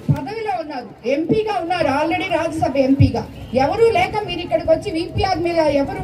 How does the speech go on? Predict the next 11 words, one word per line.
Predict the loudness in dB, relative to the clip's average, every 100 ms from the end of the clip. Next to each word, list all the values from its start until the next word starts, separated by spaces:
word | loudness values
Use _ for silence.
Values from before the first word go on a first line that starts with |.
| 2
పో-, | 4 6 4
వేమిరెడ్డి | 2 0 -4 -4
ప్రభాకర్ | -2 -2 -4 -4
రెడ్డి | -4
మీద | -2 -2 -4 -8 -10 -12 -12 2 4
పోటీ | 4 4 0
చేయడానికి | 0 -4 -4 -4
సరైన | -4 -4 -4 -4 -4
నాయకుడు | 0 -2 0 -2
ఇక్కడ | 0 2 4
లేక | 2 2